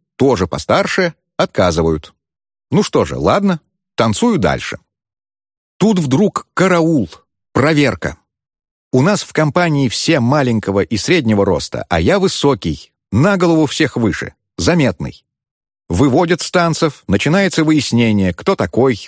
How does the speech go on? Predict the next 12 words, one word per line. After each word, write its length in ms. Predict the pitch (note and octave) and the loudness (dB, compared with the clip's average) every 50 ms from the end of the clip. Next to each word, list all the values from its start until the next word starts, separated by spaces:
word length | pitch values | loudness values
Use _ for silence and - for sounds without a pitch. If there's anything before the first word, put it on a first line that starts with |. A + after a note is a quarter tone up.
| - - | -8 -4
почему 320 | - G2+ - D#3 F#3 G3+ | -2 -2 0 0 2 2
не 100 | F#3 D#3 | 2 2
дома 320 | A#2+ G#2 D3+ E3+ D#3+ D#3 C#3+ | 2 2 2 2 2 2 2
в 40 | C3+ | 2
одиннадцать 500 | C#3 C3 D3 C#3+ C#3 B2 - C3+ - A2+ | 2 0 0 0 0 0 -2 -4 -2 0
вечера, 480 | B2+ C3+ B2+ - - A#2+ A#2+ A2+ G2+ _ _ _ _ | 0 0 0 0 0 0 0 0 -4 _ _ _ _
какие 400 | - D#3 D#3+ C#3+ - A3 G#3 G3+ - | -2 -2 -2 0 2 2 2 2 2
танцы 380 | - G3+ F#3 E3 C3+ - C#3+ | 2 0 0 0 0 -2 -2
тебе 220 | - C#3 C#3 C3+ A2 | -2 0 0 0 0
в 60 | - | 0
тринадцать 480 | - C#3 D3 C#3 B2+ A2+ - B2 G2+ | 0 0 2 2 0 0 -2 -2 -2
лет. 280 | A#2+ A#2 A2 G2+ - | 0 0 0 0 -2